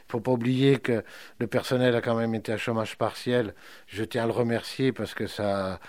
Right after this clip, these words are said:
ça a été, euh, pour eux quand même une perte aussi de, de salaire. Donc, euh, là, cette année, on pensait bien pouvoir faire des, des foires, euh, normales, mais on fera des foires, elles seront à la Terrière.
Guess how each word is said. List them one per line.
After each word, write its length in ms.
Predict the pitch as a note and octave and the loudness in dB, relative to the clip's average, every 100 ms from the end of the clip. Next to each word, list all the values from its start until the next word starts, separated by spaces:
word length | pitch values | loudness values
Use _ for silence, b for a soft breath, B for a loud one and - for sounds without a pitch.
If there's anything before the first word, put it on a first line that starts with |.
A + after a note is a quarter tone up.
| B B | B B
ça 200 | - A2+ | -6 -2
a 40 | G#2 | -2
été, 520 | G#2 A#2+ A#2 A2+ A2 | -2 2 4 4 2
euh, 560 | G#2 G2+ G2+ F#2 F#2 E2+ b b b - | 2 2 0 0 -2 -6 b b b -10
pour 240 | G#2+ G#2+ | -2 0
eux 80 | A#2+ | 0
quand 140 | G#2+ | -2
même 180 | A2+ G#2+ | -2 -2
une 100 | G#2 | -4
perte 300 | A#2+ G#2 - | -4 -6 -6
aussi 420 | G2+ - G#2 G#2 | -10 -8 -6 -6
de, 460 | F#2 F#2+ F#2 F2+ E2+ b b b b | -4 -6 -6 -8 -10 b b b b
de 100 | G2+ | -8
salaire. 580 | G2 - G#2 D3+ F#3 F3+ b b - | -8 -4 4 8 8 6 b b -8
Donc, 440 | F#2 B2+ B2 - | 2 2 2 0
euh, 360 | A2+ A2 G#2+ G#2 | 0 2 2 2
là, 140 | A#2+ B2 | 2 2
cette 180 | - | 2
année, 180 | B2 C3+ | 2 4
on 60 | C3 | 4
pensait 320 | - - A#2 | 2 0 -2
bien 160 | A#2+ B2 | -2 -2
pouvoir 280 | A#2+ A#2 | -2 -2
faire 220 | - B2 A2+ | 0 -2 0
des, 280 | A2+ G#2+ | 0 0
des 100 | G#2 | -2
foires, 380 | G2+ - A2+ F#2+ | -2 2 2 2
euh, 280 | G2+ F#2+ F#2+ b b b A2 | 0 -2 -6 b b b -2
normales, 500 | A2 F#2+ B2 C#3 B2+ | 0 4 6 6 6
mais 1040 | A#2+ G#2 G2+ G2+ F#2+ F#2+ F#2 F2 D#2+ D2+ b b b | 0 0 0 -2 -2 -4 -6 -8 -10 -14 b b b
on 100 | B2+ | -2
fera 240 | A#2+ D3 C#3+ | 4 6 6
des 140 | C3+ | 4
foires, 560 | - B2+ C3+ D#3+ D#3 - | 4 4 6 6 4 -4
elles 140 | A#2 | -4
seront 500 | G#2+ - - C#3+ D#3+ D#3+ b - | -4 -4 2 4 4 0 b 0
à 80 | C3 | 2
la 120 | A#2+ | 2
Terrière. 500 | A2 F2 F2 D2+ | -2 -6 -8 -12